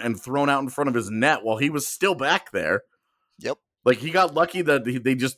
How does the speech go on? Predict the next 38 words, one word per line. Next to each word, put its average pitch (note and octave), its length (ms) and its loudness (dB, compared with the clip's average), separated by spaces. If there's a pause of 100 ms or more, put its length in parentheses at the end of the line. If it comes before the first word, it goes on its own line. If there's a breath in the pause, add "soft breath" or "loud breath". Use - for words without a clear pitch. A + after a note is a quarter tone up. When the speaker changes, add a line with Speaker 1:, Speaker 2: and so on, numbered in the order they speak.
Speaker 1:
blindly B2+ 540 0
threw C3+ 320 0
it, A#2+ 200 2
and A2 360 -2
Adam C3 280 2
Foote D#3 200 -2
was A2+ 140 -2
the G#2 100 -4
only A#2 240 2
<laughs> - 0 -
guy - 200 -2
who D3 120 0
happened C3 240 0
to A2 80 -8
be A#2 100 0
standing B2+ 460 -2
there F2 180 0
at - 80 -6
the - 80 -6
time. F#2+ 420 -2 (640)
So G#2+ 520 0
it C3 160 0
was, C#3 560 -2 (1200)
it D#3+ 80 4
was F3+ 160 0
pretty G#3+ 240 -2
striking C#3+ 420 0
to G#2+ 80 -4
see - 180 -2
the G#2 100 -4
difference. G#2+ 360 -2
And A2 100 -4
we F#3 120 -2
always C3 320 0
knew, G2 200 0
like, E2+ 220 -2
Wah, F2 380 -2 (640 soft breath)
not A#2 340 2